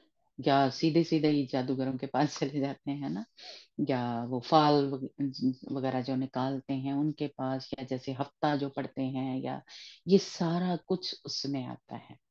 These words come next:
है ना। इस पे हमने बड़ी की हुई है स्टडी, लेकिन फिर से थोड़ी थोड़ी करेंगे, है ना।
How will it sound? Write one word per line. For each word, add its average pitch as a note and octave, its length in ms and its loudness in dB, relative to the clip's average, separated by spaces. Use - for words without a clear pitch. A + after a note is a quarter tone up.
है F3+ 80 2
ना। C#4 120 -2
इस D#3 120 -4
पे D#3 120 -2
हमने C#3+ 260 0
बड़ी C3+ 400 -2
की D3+ 160 4
हुई C3+ 180 4
है C3+ 80 0
स्टडी, C3+ 320 -4
लेकिन C#3 280 -2
फिर C3 160 -6
से C3 220 -6
थोड़ी B2+ 180 0
थोड़ी B2+ 260 -4
करेंगे, C3 420 -6
है C3+ 120 -4
ना। E3+ 160 -4